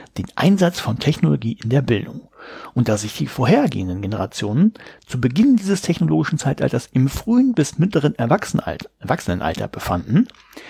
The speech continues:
erwarten sie auch, dass dies die Norm sein wird. Im Wesentlichen sollten die Studierenden nicht als eine homogene Gruppe betrachtet werden, die mit der Technologie vertraut ist.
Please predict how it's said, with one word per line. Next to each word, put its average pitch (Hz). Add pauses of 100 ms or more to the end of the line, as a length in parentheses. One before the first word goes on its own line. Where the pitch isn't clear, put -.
(120)
erwarten -
sie 202
auch, 147
dass -
dies -
die 147
Norm 120
sein -
wird. - (1080)
Im 101
Wesentlichen 185
sollten 131
die 127
Studierenden 143
nicht 185
als -
eine 120
homogene 147
Gruppe -
betrachtet -
werden, 92 (500)
die 117
mit 113
der 117
Technologie 110
vertraut -
ist. -